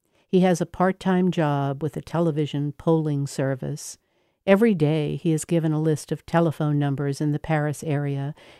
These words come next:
and he calls them to see what people were watching the night before and which program they wish they had watched instead.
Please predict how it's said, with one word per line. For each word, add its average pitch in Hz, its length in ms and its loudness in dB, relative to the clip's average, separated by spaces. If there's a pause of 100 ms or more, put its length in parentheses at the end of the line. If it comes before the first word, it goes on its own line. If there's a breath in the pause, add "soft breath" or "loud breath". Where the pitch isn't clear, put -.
and 180 120 4
he 208 80 4
calls 226 400 0
them 135 180 -2
to 156 80 -4
see 156 240 0
what 147 260 0
people 147 360 -2
were 143 120 0
watching 139 600 -2
the 143 80 -2
night 143 300 0
before 143 560 0 (400 soft breath)
and 156 160 4
which 165 240 0
program 147 540 2
they 156 120 4
wish 190 320 4
they 127 140 -4
had 127 180 -6
watched 131 420 -8
instead. 147 720 -4